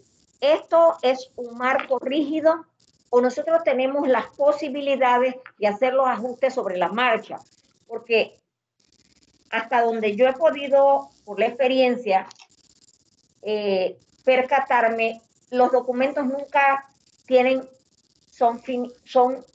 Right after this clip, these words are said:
finitos, sino que sobre la marcha vamos a ir haciendo ajustes, porque pudiera ser que lo que hoy nos parece una excelente propuesta,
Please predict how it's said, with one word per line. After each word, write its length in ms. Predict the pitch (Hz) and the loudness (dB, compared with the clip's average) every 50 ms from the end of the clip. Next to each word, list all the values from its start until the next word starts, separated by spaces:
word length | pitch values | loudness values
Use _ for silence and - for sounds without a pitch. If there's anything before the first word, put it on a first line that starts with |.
| _ _ _ | _ _ _
finitos, 640 | _ - 262 254 269 294 294 240 190 - 139 139 - - _ _ _ _ _ _ _ _ _ _ - | _ -6 -4 0 2 2 2 0 -2 -6 -12 -14 -14 -18 _ _ _ _ _ _ _ _ _ _ -12
sino 280 | - 240 220 214 240 | -8 -6 -4 -4 -4
que 100 | - 277 | -4 -2
sobre 300 | 262 - 262 214 226 220 | 0 2 2 4 4 2
la 140 | 208 196 190 | 2 2 0
marcha 500 | 190 208 247 269 294 320 311 - 269 226 | 0 0 0 0 0 0 -2 0 0 2
vamos 280 | 220 214 220 226 240 240 | 2 2 0 -2 -4 -2
a 80 | 240 | 0
ir 100 | 226 208 | 2 2
haciendo 420 | 226 226 226 240 233 214 220 214 220 | 2 0 0 -2 -2 -2 0 0 -2
ajustes, 640 | 214 - - - 269 269 254 - - - 165 - - _ _ _ _ _ _ _ - | -2 -4 -6 -12 -12 -12 -12 -10 -8 -8 -8 -8 -8 _ _ _ _ _ _ _ -12
porque 260 | 226 226 226 - 226 | -10 -8 -4 -4 -6
pudiera 500 | 196 214 220 226 240 269 294 330 359 392 | -6 -6 -10 -6 0 2 2 2 2 0
ser 460 | 370 - 302 277 269 262 269 262 - _ _ _ _ _ _ _ | -2 0 2 2 4 2 0 -2 -6 _ _ _ _ _ _ _
que 140 | - 254 240 | 2 2 4
lo 200 | 240 226 220 - | 2 0 -2 -2
que 180 | - 214 202 | -4 -2 2
hoy 380 | 214 247 294 302 277 226 196 - - - | 4 4 4 4 2 0 -2 -4 -8 -10
nos 200 | 196 214 - - | -8 -8 -8 -6
parece 440 | - 190 190 196 208 254 262 - 302 | -4 -2 -2 0 0 -2 -4 -6 -8
una 140 | 277 269 269 | -4 -4 -4
excelente 720 | 247 254 - - 240 220 208 220 277 330 349 339 - 285 - | -4 -6 -8 -6 -4 -2 0 0 0 0 0 -2 -4 -4 -4
propuesta, 720 | - 214 208 208 - 220 208 202 202 - - 180 - - | -6 -10 -12 -10 -8 -8 -8 -8 -8 -8 -8 -8 -8 -10